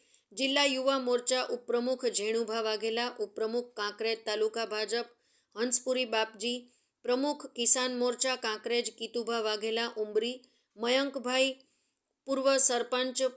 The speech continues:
પ્રહલાદસિંહ કનુભા વાઘેલા, વી ડી વાઘેલા, ડેપ્યુટી સરપંચ મોબતસિંહ વાઘેલા, બચુભા વાઘેલા, પૂર્વ સરપંચ તલુભા વાઘેલા, શ્રી ભલુભા વાઘેલા, સંજયસિંહ વાઘેલા, સૌપુરાના પૂર્વ સરપંચ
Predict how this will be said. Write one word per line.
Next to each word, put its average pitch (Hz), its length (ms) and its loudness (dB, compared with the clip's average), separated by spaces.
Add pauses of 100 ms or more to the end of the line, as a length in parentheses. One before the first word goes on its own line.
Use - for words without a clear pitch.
(120)
પ્રહલાદસિંહ 240 840 4
કનુભા 214 420 -2
વાઘેલા, 220 500 -2
વી 202 180 -2
ડી 208 200 -2
વાઘેલા, 220 420 -2
ડેપ્યુટી 214 440 -4
સરપંચ 220 540 0
મોબતસિંહ 208 600 2
વાઘેલા, 220 440 0
બચુભા 202 460 -4
વાઘેલા, 214 420 0
પૂર્વ 208 320 -4
સરપંચ 220 480 4 (140)
તલુભા 202 400 -2
વાઘેલા, 214 460 -2 (640)
શ્રી 262 300 4
ભલુભા 240 500 0
વાઘેલા, 254 480 2
સંજયસિંહ 226 680 4
વાઘેલા, 226 460 0 (420)
સૌપુરાના 285 680 4
પૂર્વ 254 320 -2
સરપંચ 254 560 2